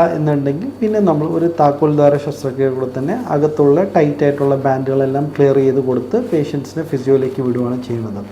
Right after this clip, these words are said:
So എല്ലാ പ്രോബ്ലംസിനും ഒരു സൊല്യൂഷൻ ഉണ്ട്. നമ്മൾ ഒരു വേദനയും നമ്മൾ ചെറുതായി കാണരുത്. നിങ്ങൾക്ക് അതിനൊരു സൊല്യൂഷൻ കിട്ടുന്നില്ല എന്നുണ്ടെങ്കിൽ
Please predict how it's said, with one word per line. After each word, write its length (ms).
So 60
എല്ലാ 220
പ്രോബ്ലംസിനും 840
ഒരു 80
സൊല്യൂഷൻ 600
ഉണ്ട്. 240
നമ്മൾ 280
ഒരു 100
വേദനയും 420
നമ്മൾ 260
ചെറുതായി 340
കാണരുത്. 680
നിങ്ങൾക്ക് 280
അതിനൊരു 380
സൊല്യൂഷൻ 460
കിട്ടുന്നില്ല 520
എന്നുണ്ടെങ്കിൽ 400